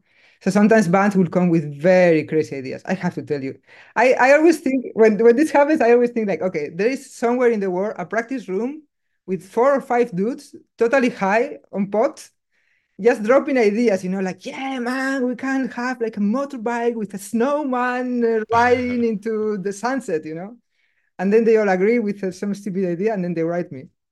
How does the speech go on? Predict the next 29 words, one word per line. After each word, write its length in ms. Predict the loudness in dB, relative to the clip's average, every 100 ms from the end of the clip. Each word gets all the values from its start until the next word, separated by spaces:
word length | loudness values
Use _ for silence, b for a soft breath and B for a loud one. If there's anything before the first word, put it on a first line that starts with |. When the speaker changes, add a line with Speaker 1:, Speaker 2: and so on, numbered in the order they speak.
| _ _
Speaker 1:
And 100 | -10
it's 100 | -2
like, 140 | 0 0
"No, 300 | 0 0 0
that's 140 | -2
not, 80 | -8 -8
that's 200 | -4 -2
not 80 | -2
gonna 140 | -4 -6
happen. 420 | -4 -2 -2 -2
<laughs> 40 |
I'm 120 | -2 -2 0
sorry, 180 | 0 2
I 140 | 0 0
cannot 240 | 0 0 0
do 100 | 0
that 220 | 0 0
for 140 | -4
you." 380 | -2 -2 -6 -14 _ _ _ _ -20 -8
<laughs> 420 | -6 -2 -4 -4 -14 -6
Speaker 2:
Well, 140 | 0
what's 280 | 2 2 0
the, 220 | -4 -2
what's 320 | 0 0 -2
the 300 | -6 -2 -2 -2
most 440 | -2 -2 -4 -10
crazy 600 | -4 -4 -4 -6 -8 -8
request 520 | -10 -8 -6 -8 -12
you've, 160 | -14